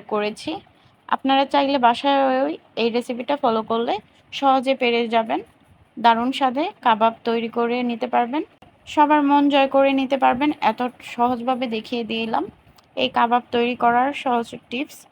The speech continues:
আপনারা চাইলে আমার ভিডিওতে গিয়ে এই সহজ টিপসটা ফলো করতে পারেন।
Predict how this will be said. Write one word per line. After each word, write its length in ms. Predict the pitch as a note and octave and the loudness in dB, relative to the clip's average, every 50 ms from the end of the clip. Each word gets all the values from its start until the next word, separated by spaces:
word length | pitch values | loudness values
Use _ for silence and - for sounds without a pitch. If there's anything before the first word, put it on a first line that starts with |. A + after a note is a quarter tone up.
| _ _ _ _ _ _ _ _ _ _ _ _ _ _ - | _ _ _ _ _ _ _ _ _ _ _ _ _ _ -4
আপনারা 360 | - A#3+ - C#4 C4+ C4 C4+ C4+ C#4 | -4 0 2 2 2 2 2 2 2
চাইলে 260 | C4 C4 B3+ C#4 D#4+ F4 - - - | 0 2 2 2 0 0 -2 -2 -2
আমার 220 | A3 A3+ A#3 A#3+ A3+ A3 | 0 2 2 2 2 -2
ভিডিওতে 640 | A#3+ A3+ G#3+ B3 B3 B3+ C4+ C#4+ C#4+ C#4+ - D4 D4 D4 D4+ B3+ A#3 A3 | -4 -4 -2 -2 -2 0 0 -2 -2 -2 -2 0 0 0 -2 -6 -6 -6
গিয়ে 240 | A3+ A#3+ B3+ C#4+ F#4 B4 A#4 - _ _ _ _ _ - | -4 -2 0 0 -2 -2 -6 -10 _ _ _ _ _ -4
এই 180 | - C4+ C4 C4+ C4 - | -2 -2 -2 -2 -2 -2
সহজ 240 | C#4 C4+ C#4 C#4 C4+ - - | 0 0 0 -2 -2 -6 -8
টিপসটা 400 | - C4 B3+ B3+ - - - D4+ D#4 | -8 -8 -8 -8 -10 -6 -4 -4 -4
ফলো 260 | - - A3+ G#3+ A3 | 0 -2 0 0 0
করতে 300 | A3 - A3+ G#3+ - - A#3 | -2 -2 -6 -4 -4 -8 -4
পারেন। 340 | - A3+ A3 A3 B3 D4 | 0 0 2 2 2 -2